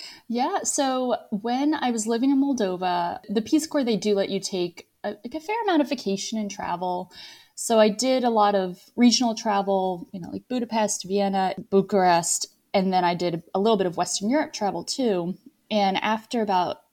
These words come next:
eight months in Moldova, I remember I took, like, a night bus to a night train to a plane from Romania over to Paris. So I left my tiny little village at, like, five P M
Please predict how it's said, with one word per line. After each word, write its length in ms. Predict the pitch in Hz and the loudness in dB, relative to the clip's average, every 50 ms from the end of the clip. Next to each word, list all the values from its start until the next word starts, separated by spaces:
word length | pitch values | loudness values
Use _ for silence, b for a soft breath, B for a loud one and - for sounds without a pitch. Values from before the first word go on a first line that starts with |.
| _ _ | _ _
eight 200 | - 240 269 - | -6 -6 -4 -4
months 320 | - 330 359 359 349 - - | -4 -4 -4 -4 -6 -6 -6
in 100 | 339 330 | -4 -4
Moldova, 760 | 339 330 330 - 330 320 320 320 330 330 320 320 330 330 - | -4 -4 -4 -4 -4 -2 -2 -2 -2 -2 -2 -2 -2 -2 -2
I 120 | - 214 214 | 0 0 2
remember 340 | 214 220 226 240 240 240 247 | 2 2 2 2 2 2 2
I 140 | 233 226 | 0 0
took, 520 | 220 220 - - 240 220 214 214 - - b b b b b b b b b b b _ _ | -2 -2 -2 0 0 0 0 -2 -6 -16 b b b b b b b b b b b _ _
like, 260 | - 180 170 170 - - | -6 -4 -4 -4 -2 0
a 60 | 208 | 2
night 500 | 202 202 208 220 240 254 - - 190 - | 2 4 4 4 2 2 0 -4 -6 2
bus 480 | - 214 208 208 202 202 - - - - - - | 4 6 6 6 4 2 -2 -2 -4 -4 -4 -2
to 160 | - 214 185 | -2 -2 -2
a 40 | 180 | -2
night 360 | 180 196 226 240 233 - - | -2 -2 0 -2 -2 -4 -4
train 840 | - - - 226 214 208 202 202 196 196 196 196 196 202 202 b b b b b b _ _ _ _ | -6 -4 -2 -2 -2 -2 -2 -2 -2 -2 -2 -2 -2 -2 -4 b b b b b b _ _ _ _
to 200 | - - 214 190 | -4 0 2 2
a 80 | 180 160 | 2 0
plane 640 | 214 - - - 269 262 254 247 247 247 247 240 | -2 -4 -2 0 2 2 4 6 6 6 6 6
from 400 | 233 - - - 214 202 196 196 | 4 0 -2 0 0 0 0 0
Romania 720 | 190 190 196 208 208 208 196 196 185 180 175 175 170 175 160 _ _ _ _ - | 0 0 0 0 0 0 0 0 0 0 0 0 -2 -4 -6 _ _ _ _ 2
over 480 | 202 196 190 185 185 175 170 156 - - | 2 2 2 0 -2 -4 -4 -6 -8 -10
to 100 | - - | -12 -10
Paris. 680 | - 202 180 160 151 143 143 156 - - - - - _ _ _ _ - | -8 -6 -6 -4 -4 -4 -6 -6 -6 -8 -8 -10 -12 _ _ _ _ -2
So 120 | - 214 | 0 2
I 60 | 202 | 4
left 180 | 196 202 202 - | 4 2 2 0
my 100 | 196 196 | -2 -2
tiny 220 | 196 - 262 269 | 0 0 2 2
little 160 | 269 269 254 | 4 2 2
village 640 | 208 196 214 202 202 196 185 180 170 - - - - - _ _ - | 4 4 4 4 4 4 2 2 0 0 -2 -2 -4 -10 _ _ -8
at, 160 | 190 185 - | -8 -6 -6
like, 180 | - 170 165 - | -6 -10 -8 -6
five 340 | - 202 185 190 196 196 | -4 -2 -2 -2 -2 -4
P 140 | - - 196 180 | -2 0 0 2
M 400 | 170 170 170 170 170 175 190 | 2 0 0 -2 -2 -4 -6